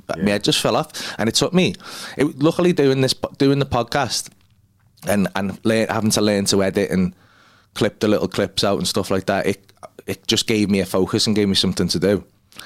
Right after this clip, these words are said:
Speaker 1: Yeah.
Speaker 2: Um, and made me feel useful, which is, uh,
Speaker 1: Yeah.
Speaker 2: Yeah.
Speaker 1: What a great word, being useful and being,
Speaker 2: Yeah.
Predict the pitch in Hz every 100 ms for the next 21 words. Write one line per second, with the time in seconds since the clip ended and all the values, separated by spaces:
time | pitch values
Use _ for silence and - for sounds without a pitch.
0 | - 76 76 - 95 92 87 85 - _
1 | _ _ _ _ _ _ _ 104 98 101
2 | 104 104 117 98 90 87 98 - 139 127
3 | - - 110 104 - - - - - -
4 | 101 101 123 139 143 143 143 135 82 -
5 | _ _ - 98 101 90 127 123 135 127
6 | 101 127 135 127 - 131 139 131 135 131
7 | - 120 107 104 131 113